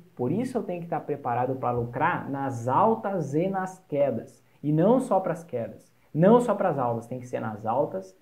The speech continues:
e nas quedas. E do nada, em dois mil e dezesseis, vem o quê? Um impeachment. Quem ia imaginar que ia vir um impeachment de novo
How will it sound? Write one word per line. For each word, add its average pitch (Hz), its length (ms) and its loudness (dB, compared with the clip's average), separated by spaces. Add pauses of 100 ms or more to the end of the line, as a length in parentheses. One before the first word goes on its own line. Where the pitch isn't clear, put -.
(200)
e 139 100 -4
nas 127 200 -8
quedas. - 440 -8 (360)
E 214 100 6
do 277 120 8
nada, 247 300 6
em 254 60 6
dois 220 180 8
mil 196 120 6
e 175 40 4
dezesseis, 196 760 2 (220)
vem 170 320 2
o 233 80 2
quê? 156 420 2 (640)
Um 196 140 0
impeachment. 220 720 -2
Quem 240 320 0
ia 220 80 2
imaginar 180 680 0
que 165 120 -4
ia 160 120 2
vir 139 220 -2
um 151 180 0
impeachment 196 760 -2 (200)
de 160 160 0
novo 135 480 0